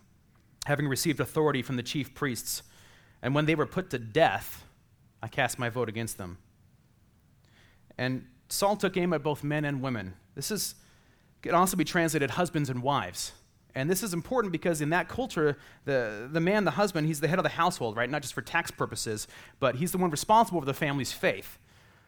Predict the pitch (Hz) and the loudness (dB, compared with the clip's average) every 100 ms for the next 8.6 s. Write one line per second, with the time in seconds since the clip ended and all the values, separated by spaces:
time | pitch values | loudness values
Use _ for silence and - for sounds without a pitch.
0 | _ - 151 151 160 170 160 - 139 123 | _ -10 -2 2 2 4 2 2 0 0
1 | 110 - 170 170 139 170 147 147 - 131 | -2 4 6 6 4 6 6 6 4 0
2 | 127 131 139 156 131 120 127 120 113 107 | 2 2 0 0 0 0 0 0 -2 -6
3 | - - 120 139 131 120 143 131 - 123 | -12 -4 -2 0 -2 2 4 4 2 -2
4 | 117 117 123 113 131 135 - 127 123 - | -2 -2 -4 0 2 2 2 0 0 -6
5 | - 107 107 - 139 127 120 117 - - | -8 -8 -4 4 6 6 2 -2 -6 -8
6 | 127 120 151 147 120 - 156 135 123 135 | -6 2 2 2 0 0 2 2 2 2
7 | 143 135 117 - - 127 127 127 131 - | 2 0 -2 -10 -10 -4 -2 0 0 0
8 | - - - 139 123 | -4 -6 -6 -4 -4